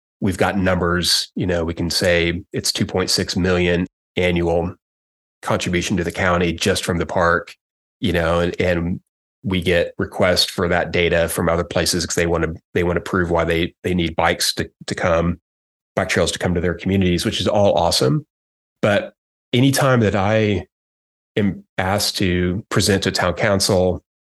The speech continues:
write grants, I always try to bring what we just talked about back into focus, like,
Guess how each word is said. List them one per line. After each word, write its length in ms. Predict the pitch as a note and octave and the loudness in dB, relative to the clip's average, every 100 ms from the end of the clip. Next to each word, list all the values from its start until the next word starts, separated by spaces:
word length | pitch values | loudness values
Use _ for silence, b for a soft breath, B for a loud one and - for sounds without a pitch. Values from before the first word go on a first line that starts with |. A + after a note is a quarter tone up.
| _ _ | _ _
write 280 | A2+ G2 - | 0 0 0
grants, 840 | G2 F2+ F#2 F#2 - - - - _ _ _ _ _ _ - | 2 4 4 2 2 0 -2 -6 _ _ _ _ _ _ -6
I 100 | - - | -4 0
always 320 | A#2 C#3 C3+ | 2 4 2
try 200 | - G#2+ | 0 0
to 80 | G2 | 0
bring 500 | F2+ G2+ F#2+ G2 A2+ _ _ _ _ _ _ _ _ - | 0 2 2 0 -4 _ _ _ _ _ _ _ _ -4
what 140 | G2+ | -2
we 80 | F#2+ | 0
just 160 | F2+ | -2
talked 240 | - G#2 - | -2 -2 -2
about 320 | F2+ E2 - | -2 -2 -2
back 220 | F2+ F#2 | -2 0
into 140 | G2 D#2+ | -2 -2
focus, 580 | - E2 - - - | -2 -2 0 -2 0
like, 180 | - E2 | 0 -2